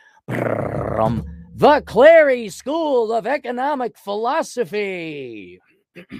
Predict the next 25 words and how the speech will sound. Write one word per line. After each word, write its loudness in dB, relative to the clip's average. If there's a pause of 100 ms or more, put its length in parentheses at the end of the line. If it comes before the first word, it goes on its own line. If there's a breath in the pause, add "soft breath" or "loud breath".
(2000 soft breath)
So -6
there's -4
that. -10 (220)
There's -10
my -4
books, -4
which -14
you -20
can -10
buy, -4
but -8
don't -4
forget -6
Pushing -6
Rubber -4
Downhill -6 (500)
by -8
Adam -6
Piggott. 2 (400)
That -16
is -12
a -8
must-read -10
book, -4 (960)
uh, -8